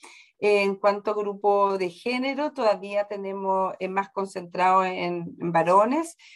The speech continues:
eh, menos mujeres, pero cada vez nosotros, eh, se han ido incorporando más, eh, las mujeres, eh, y, y que, que es satisfactorio que sea así,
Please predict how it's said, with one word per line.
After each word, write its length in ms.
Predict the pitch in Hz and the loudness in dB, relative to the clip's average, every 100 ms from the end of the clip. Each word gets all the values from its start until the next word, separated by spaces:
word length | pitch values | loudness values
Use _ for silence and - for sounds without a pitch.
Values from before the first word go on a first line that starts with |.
| - | -6
eh, 460 | 190 196 185 185 185 | 2 2 4 0 -2
menos 320 | 190 196 208 | -2 -4 -4
mujeres, 480 | 196 - 202 220 233 | -6 -4 0 0 -2
pero 180 | 196 190 | -4 0
cada 260 | 190 202 | 2 2
vez 100 | 214 | 0
nosotros, 520 | 226 220 208 214 220 - - - | -4 -10 -10 -6 -6 -8 -20 -6
eh, 120 | 190 | -2
se 100 | 196 | 0
han 100 | 190 | 2
ido 140 | 190 | 0
incorporando 640 | 190 190 - 185 185 185 185 | 0 -2 -4 -2 -2 0 0
más, 400 | 185 196 208 - | 2 2 0 -4
eh, 640 | 190 185 185 175 170 165 165 - | -4 -2 -2 -2 -2 -4 -4 -4
las 100 | 190 | -2
mujeres, 640 | 180 - 180 196 277 - - | -4 -2 -2 0 -4 -8 -6
eh, 360 | 196 190 180 175 | -2 -2 -4 -6
y, 480 | - 180 165 165 - - | -4 -2 0 -2 -6 -10
y 200 | 170 - | -10 -2
que, 400 | 165 160 156 _ _ _ | 0 0 -2 _ _ _
que 80 | 180 | -6
es 80 | - | -2
satisfactorio 800 | 202 175 165 - 240 262 220 214 | -2 0 -6 -2 2 2 2 -4
que 80 | |
sea 220 | 190 190 185 | -6 -6 -6
así, 340 | - 202 | -4 -4